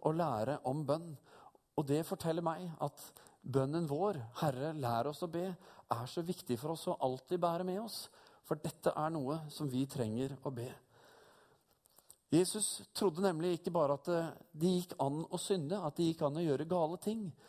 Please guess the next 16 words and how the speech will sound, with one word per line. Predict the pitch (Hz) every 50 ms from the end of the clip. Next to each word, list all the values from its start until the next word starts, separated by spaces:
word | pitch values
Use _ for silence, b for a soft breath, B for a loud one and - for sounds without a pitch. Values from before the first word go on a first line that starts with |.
| B B B
fordi | B - 151 151 151
vi | 151 156 160
mennesker | 165 160 127 110 - - - 165 160 165
ikke | 156 - 165 170
lyktes | 165 143 - - 147 - -
med | - -
alt. | 202 190 - - - 151
Men | 147 151 165
han | 180 180
visste | 185 175 - - - 196 202 202 196 B B B B B B B B
at | 156 - - 180
i | 175
tillegg | - - 190 147 120 131 147 143
til | - 165 175
at | 170 156
vi | 143 143 151 165 170 170